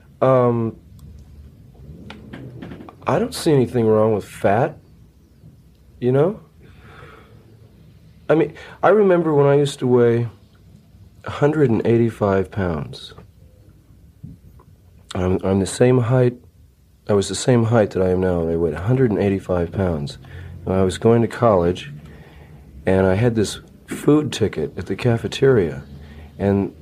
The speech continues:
the cafeteria food is mainly all based on starch. You know, it's cheap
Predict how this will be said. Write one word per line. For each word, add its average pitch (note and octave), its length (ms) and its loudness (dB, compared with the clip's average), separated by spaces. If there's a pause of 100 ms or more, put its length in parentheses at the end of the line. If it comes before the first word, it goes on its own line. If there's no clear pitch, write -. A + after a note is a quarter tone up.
(140)
the F#2+ 140 -2
cafeteria B2 680 2
food G2 320 0
is F2+ 240 -6 (280)
mainly G#2 600 2 (160)
all G2 200 2
based F#2+ 380 0
on E2+ 120 -4
starch. - 720 -2 (1120)
You F#2 80 -2
know, F2+ 80 0
it's - 200 -6
cheap A#2+ 360 -2